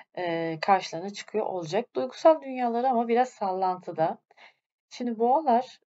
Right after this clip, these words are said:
e, eğer şu anda hayatlarında birisi varsa onlara aşırı güveniyor olabilirler. "Ya tamam, ben aşkı buldum, ilerliyorum." diyor olabilirler. Ama öyle bir durum olmayabilir de.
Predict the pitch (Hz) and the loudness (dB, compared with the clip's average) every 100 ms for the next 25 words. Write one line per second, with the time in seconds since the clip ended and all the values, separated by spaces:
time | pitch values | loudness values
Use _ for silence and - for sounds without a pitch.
0 | - 185 175 175 165 - 208 214 208 247 | -12 -8 -8 -8 -10 -2 2 2 2 0
1 | 240 202 190 190 190 190 196 196 196 196 | 0 0 0 2 2 0 -4 -6 -6 -8
2 | 185 190 196 220 214 - - 202 196 196 | -10 -8 4 4 4 0 -8 -6 -6 -4
3 | 208 - 190 202 202 196 190 185 185 175 | -2 -4 -6 -6 -4 -2 0 0 0 0
4 | 175 180 175 160 165 165 160 165 175 165 | 0 0 2 2 2 2 0 2 0 0
5 | 160 165 165 - 156 156 156 160 170 165 | 0 -2 -2 -4 -6 -4 -4 -2 2 4
6 | 160 160 156 156 156 165 170 190 160 202 | 4 0 -4 -4 -2 -2 -2 -2 2 0
7 | - 208 214 - 214 214 208 185 190 208 | 0 -2 0 0 2 2 0 -6 -4 -2
8 | 208 190 180 196 202 170 170 151 160 | 0 0 -2 -4 -4 -2 -2 0 -2